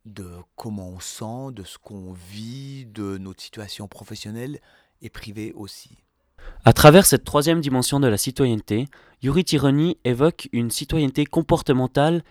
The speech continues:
Speaker 2: et non plus juste légale. Il existe donc un droit de citoyenneté qui doit, et cela par le devoir du citoyen, être accompagné d'un comportement citoyen. Les comportements participatifs peuvent donc être considérés comme une forme de citoyenneté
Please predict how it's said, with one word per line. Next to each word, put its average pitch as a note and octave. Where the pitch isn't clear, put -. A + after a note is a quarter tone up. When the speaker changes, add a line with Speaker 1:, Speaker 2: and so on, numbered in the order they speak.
Speaker 2:
et A2+
non D#3
plus D#3+
juste A#2+
légale. G#2
Il A#2
existe C3+
donc D#3+
un B2+
droit B2
de B2
citoyenneté B2
qui D#3
doit, A#2
et G#2
cela B2
par A2
le G2
devoir B2
du A2+
citoyen, A2
être A#2
accompagné D#3
d'un C3
comportement C3
citoyen. G#2
Les B2+
comportements D#3
participatifs -
peuvent D3+
donc C3
être B2
considérés B2+
comme A#2+
une G#2
forme E3+
de B2
citoyenneté A2+